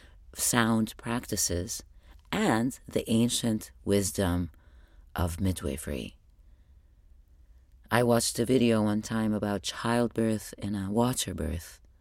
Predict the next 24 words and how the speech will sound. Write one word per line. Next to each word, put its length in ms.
Oh 140
my 160
goodness. 400
This 240
woman 280
sat 580
in 120
a 160
bathtub, 680
and 160
behind 460
her 200
was 280
her 160
partner, 600
and 100
he 140
was 180
caressing 560
her 280
as 120
she 160
was 240
moving, 720